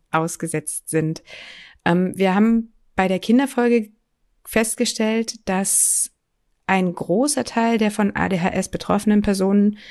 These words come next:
schon in ihrer Kindheit damit konfrontiert waren oder wurden. Aber es ist ja so, dass es ganz häufig auch einfach nicht diagnostiziert wurde. Wahrscheinlich noch einmal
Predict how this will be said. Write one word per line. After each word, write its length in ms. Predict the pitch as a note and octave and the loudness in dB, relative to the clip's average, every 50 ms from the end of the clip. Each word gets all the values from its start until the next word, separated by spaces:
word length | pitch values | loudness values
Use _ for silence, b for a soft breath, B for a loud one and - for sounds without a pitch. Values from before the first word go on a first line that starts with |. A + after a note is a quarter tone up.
| B B B | B B B
schon 320 | - - A3 A3+ B3 B3 | 0 2 4 4 4 4
in 120 | A#3+ G3+ G3+ | 2 0 0
ihrer 280 | G3 G3 G3+ G3 F#3+ | 0 0 0 0 0
Kindheit 540 | F#3+ - - A#3+ B3 A#3+ - A3+ G#3+ G#3+ - | 0 0 2 2 2 2 0 0 -2 -2 -2
damit 260 | - G3 G3 F#3+ F#3 - | -2 0 0 0 0 -2
konfrontiert 960 | - - F#3+ F#3+ - - - F#3 F#3 F3+ - - G#3 A#3+ C#4 C#4 - - - _ _ - - - _ | -2 -2 -2 -2 -2 -4 -4 -4 -4 -4 -2 0 2 2 2 2 -4 -12 -16 _ _ -20 -20 -18 _
waren 640 | - - E3 E3 F3 F#3 G#3+ A3+ C4+ C4+ C#4 D4 D#4 E4+ F4 F#4 _ _ _ _ _ _ | -6 -2 0 2 2 2 0 2 2 2 2 0 0 -4 -6 -10 _ _ _ _ _ _
oder 340 | - F#3+ G3 G3 F#3+ F3+ F3 | 0 2 2 2 2 0 0
wurden. 540 | F3 F#3+ G#3 A3+ A#3 B3+ C4+ C#4+ D4 D4 D4 - _ _ _ - | 0 2 2 4 4 4 2 2 0 -4 -6 -8 _ _ _ -2
Aber 360 | F#3+ G3 G#3 G#3+ A#3+ B3 B3+ | 0 2 2 2 0 0 -2
es 120 | B3 - | -4 -6
ist 180 | - G#3+ - - | -6 -6 -2 0
ja 140 | B3+ B3 A#3+ | 0 0 0
so, 160 | A#3 A#3 A#3 | 0 0 0
dass 200 | A3+ A3 G#3 - | 0 -2 -2 -2
es 260 | G#3+ G#3 - - B B B B B B _ | -4 -4 -4 -4 B B B B B B _
ganz 340 | - F#3 A3 B3 - - | 0 0 2 0 0 -2
häufig 400 | - A3+ B3 C4 C4 C4 - - | 0 0 0 0 0 -2 -4 -4
auch 120 | - G3+ - | -6 -6 -2
einfach 360 | - G3 G#3 G#3 A#3+ A3 - | 0 0 0 0 -2 -2 0
nicht 240 | - A3 A3+ - - | 0 0 0 0 -2
diagnostiziert 840 | A3 G#3+ G#3 G#3 G#3 G#3 G3+ - - G#3 G#3 - A#3 B3 B3 - - | -2 0 0 0 0 0 0 -2 -6 -8 -2 2 2 2 2 2 0
wurde. 240 | A3 A3 G#3+ G#3 | 2 2 4 4
Wahrscheinlich 680 | F#3+ F#3+ F#3 - - G#3+ G#3+ A#3+ B3+ C4+ C4+ B3+ - - _ | 2 2 0 0 2 2 2 4 2 2 0 -2 -4 -10 _
noch 200 | - G3+ A#3 A#3+ | 0 2 2 2
einmal 600 | - - - G#3 G#3+ G#3+ G#3 G#3 G#3 G#3 G3+ - | 0 -2 0 2 4 4 4 4 4 2 0 -2